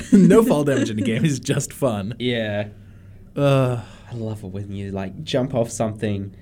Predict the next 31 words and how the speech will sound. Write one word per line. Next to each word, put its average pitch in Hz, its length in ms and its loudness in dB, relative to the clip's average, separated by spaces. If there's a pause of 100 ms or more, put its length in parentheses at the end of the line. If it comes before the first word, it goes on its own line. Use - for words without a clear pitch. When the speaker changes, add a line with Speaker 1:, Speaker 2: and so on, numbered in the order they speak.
(280)
Speaker 2:
your 120 120 -2
heart, 127 240 -2
like, 123 160 -4
skips - 400 -8
that 104 160 -4
little 110 300 -4
beat, 98 440 -6
then 110 180 -4
you 107 120 -2
land 101 320 -2
and 98 80 -6
you're 101 100 -6
just 113 120 -6
like, 107 180 -6
"I'm 226 180 2
fine." 135 640 0
Speaker 1:
I'm - 140 4
fine - 280 4
now. 113 180 -2
Imagine 175 340 2
it 127 40 -4
in 120 100 -4
Ultra 135 280 -4
H 143 220 -4
D. 170 240 0
Woo! 320 580 2
Speaker 2:
<laughs> - 920 -2
Speaker 1:
There's 196 200 8
even, 247 540 0
there's 170 240 2
even 190 440 2